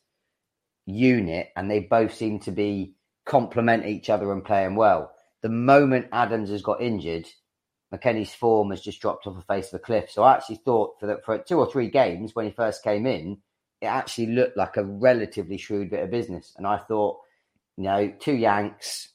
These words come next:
playing together, probably mates from the, the national team, I actually thought that could have worked. But the moment Adams has gone, uh,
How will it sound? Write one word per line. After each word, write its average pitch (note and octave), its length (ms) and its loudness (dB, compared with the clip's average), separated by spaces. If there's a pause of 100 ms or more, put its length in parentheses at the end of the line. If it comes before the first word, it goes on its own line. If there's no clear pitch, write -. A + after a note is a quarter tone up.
(160)
playing B2 280 4
together, G#2 440 4
probably G#2+ 300 0
mates G#2+ 320 -2
from G2 200 -6
the, G2 220 -2
the F#2+ 100 -8
national G2+ 380 -6
team, F2+ 440 -4 (360)
I A#2+ 140 4
actually A2 340 -2
thought G#2 420 0
that G2 240 -2
could G2+ 100 -6
have F#2+ 100 -6
worked. G#2 460 0
But - 140 -14
the G2+ 80 -8
moment A2+ 580 -2 (120)
Adams G2+ 380 -4
has F#2 160 -10
gone, D#2+ 460 -2 (720)
uh, F2+ 200 0